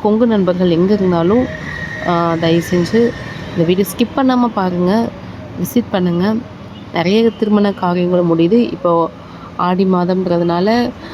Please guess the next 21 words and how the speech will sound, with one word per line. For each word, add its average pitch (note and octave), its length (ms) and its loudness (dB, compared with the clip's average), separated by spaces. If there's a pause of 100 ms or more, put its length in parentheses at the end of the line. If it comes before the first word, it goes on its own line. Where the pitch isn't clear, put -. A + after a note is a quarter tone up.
(260)
ஆ, F3 180 0
வரன் F3+ 380 0
பார்க்குறது F3 380 0
எல்லாமே F3 300 2
கொஞ்சம் E3+ 400 0
இந்த E3 140 2
ஒன் E3 260 2
மந்த்தா E3+ 640 0 (240)
நம்ம D#3+ 500 0 (320)
பெண்டிங்கில் E3+ 400 2
வச்சுருந்துருப்போம். F3 560 0 (440)
So, - 180 -2
நாளைக்கு F3+ 380 0
ஆடி F#3 260 0
பதினெட்டு, F3+ 400 0
நான் G3 160 2
எல்லாரும் E3 340 2
நல்ல E3+ 200 2
முறையா E3+ 420 2 (640)
கோவிலுக்கு F3+ 340 2
போங்க. F3 400 2